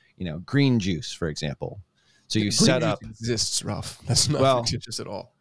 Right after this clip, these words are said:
Speaker 1: well, a fictitious
Speaker 2: Leprechaun
Speaker 1: product in
Speaker 2: juice.
Speaker 1: the green juice niche. All right, how about in the, uh, eh, eh, pick, pick your color, the purple juice niche?
Speaker 2: There you go.
Speaker 1: Okay. So you set up a site called purple juicing dot com,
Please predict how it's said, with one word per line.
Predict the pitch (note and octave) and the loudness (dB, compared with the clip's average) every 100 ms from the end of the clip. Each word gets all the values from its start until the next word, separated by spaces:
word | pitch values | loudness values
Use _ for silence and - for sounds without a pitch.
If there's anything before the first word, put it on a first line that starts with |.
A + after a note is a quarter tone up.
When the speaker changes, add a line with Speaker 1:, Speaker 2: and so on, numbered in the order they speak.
| _ _ - - | _ _ -14 -2
Speaker 1:
well, | B2+ - | -2 0
a | A#2+ A2 | 0 0
fictitious | - C3 B2+ D#3 | 0 0 4 6
Speaker 2:
Leprechaun | D#3+ D#3+ G#2+ | 4 4 2
Speaker 1:
product | C3 A#2 A#2 | 2 0 2
in | C#3+ C3+ | 4 4
Speaker 2:
juice. | B2+ | 2
Speaker 1:
the | |
green | G#2 A2 B2 B2 A#2 | 0 0 4 4 4
juice | F#2+ A2 G#2+ - | 4 2 2 0
niche. | A2 F#2 - - | 2 0 -2 0
All | C3+ | 2
right, | C3+ - | 2 0
how | C#3 | -2
about | E3 G3 | 0 0
in | C#3 B2 | 0 2
the, | A#2+ A2+ - _ _ - - | 2 0 -2 _ _ -20 -6
uh, | A#2+ A#2 A2 G#2 G2+ F#2 - _ _ _ - - _ | 0 4 4 4 2 -2 -8 _ _ _ -6 -6 _
eh, | A2 G#2 G#2 G2 G#2 - | -2 0 0 -2 -4 -8
eh, | G#2 - G2+ A2 | -12 -8 -6 -2
pick, | C#3+ - | -2 -2
pick | - C3+ - | -4 -4 -2
your | A#2 | -6
color, | A2+ F#2+ E2 - | -2 -2 -2 0
the | B2 | 0
purple | - - F3+ C3 | 0 0 2 2
juice | G#2 G#2+ F2+ - - - | 2 -2 -2 -4 -8 -8
niche? | F#2+ D#2+ - - - | -6 -4 -4 -6 -2
Speaker 2:
There | A2 | -2
you | G#2+ | -2
go. | G#2 G#2+ _ _ | -4 -8 _ _
Speaker 1:
Okay. | - B2 C#3+ C3+ _ _ - | 2 2 2 -2 _ _ -4
So | B2+ | -2
you | B2+ | 0
set | - D3+ | 4 4
up | C#3 | 2
a | A#2 | 0
site | - D#3 B2 G#2+ - | 4 4 4 0 -2
called | A2 G2 G2 | 0 2 0
purple | - - B2+ A#2 | -4 -2 0 0
juicing | G2 A2 - - F#2 F2+ | 2 0 0 -4 -8 -4
dot | F#2+ F2+ | -4 -2
com, | - G#2+ E2 - G2+ | -2 -2 -2 -4 -10